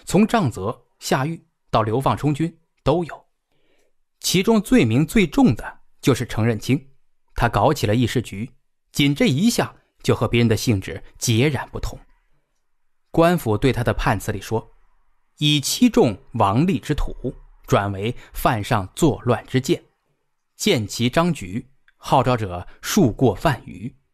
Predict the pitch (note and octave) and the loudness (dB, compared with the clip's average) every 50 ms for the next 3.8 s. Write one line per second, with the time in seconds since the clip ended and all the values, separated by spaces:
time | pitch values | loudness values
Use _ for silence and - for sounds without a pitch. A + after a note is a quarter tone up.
0 | _ _ _ _ _ _ _ _ _ _ _ _ - - - C#4 B3+ E3+ - G3 | _ _ _ _ _ _ _ _ _ _ _ _ -6 2 6 6 6 6 6 6
1 | G#3+ D3 A2+ - G2+ F2 - - - C3+ D#3 - - _ _ _ _ _ _ _ | 4 4 2 0 -4 -10 -6 0 0 0 0 -2 -8 _ _ _ _ _ _ _
2 | _ _ _ _ F#3 A3 A#3+ F3 A#2+ A2 A#2+ D#3 - A2+ F#2+ F2+ F2+ - - - | _ _ _ _ 4 4 6 6 4 4 2 2 0 0 -4 -4 -6 -10 -14 -6
3 | - - F3+ C3 G#2+ F#2+ - A#2+ A#2 A2+ G#2 - - - D3 E3 | 2 2 4 4 2 0 0 0 0 0 -4 -8 -10 -6 -6 -6